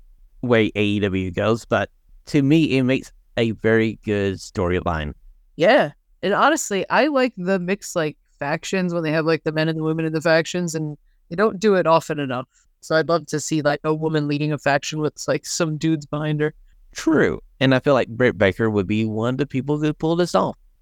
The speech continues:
Speaker 2: Definitely.
Speaker 1: Ashley, sixth and final stunning question. We witnessed C M Punk's return promo on Monday Night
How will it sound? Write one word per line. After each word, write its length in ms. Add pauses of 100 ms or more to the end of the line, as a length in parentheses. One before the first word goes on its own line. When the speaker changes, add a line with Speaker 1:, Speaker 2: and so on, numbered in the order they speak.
(140)
Speaker 2:
Definitely. 680 (220)
Speaker 1:
Ashley, 320
sixth 280
and 100
final 200
stunning 320
question. 400 (400)
We 400
witnessed 600
C 180
M 80
Punk's 280 (160)
return 480
promo 500 (100)
on 360
Monday 180
Night 160